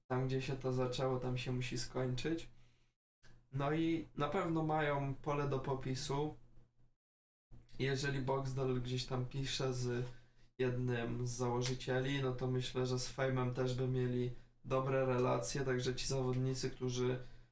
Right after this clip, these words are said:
z Fejmu, takie odpadki, jak to było przy pierwszych High League'ach, mogłyby rzeczywiście dołączyć z powrotem do High League, no bo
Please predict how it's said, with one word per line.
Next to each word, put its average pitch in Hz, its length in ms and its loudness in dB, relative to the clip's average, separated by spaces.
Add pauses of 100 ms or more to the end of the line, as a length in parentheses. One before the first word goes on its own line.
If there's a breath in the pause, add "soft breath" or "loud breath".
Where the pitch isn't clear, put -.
(220 loud breath)
z - 140 -6
Fejmu, 143 460 2
takie 135 380 0
odpadki, 143 600 0
jak 127 200 2
to 131 140 -2
było 131 640 2 (320)
przy - 200 -6
pierwszych 127 640 0
High 123 200 2
League'ach, 127 380 2 (680 soft breath)
mogłyby 151 680 4
rzeczywiście 151 960 2 (680 loud breath)
dołączyć 143 760 0
z - 60 -2
powrotem 147 640 -2
do 151 400 2
High 160 340 2
League, 127 280 -2
no 120 140 0
bo 120 320 0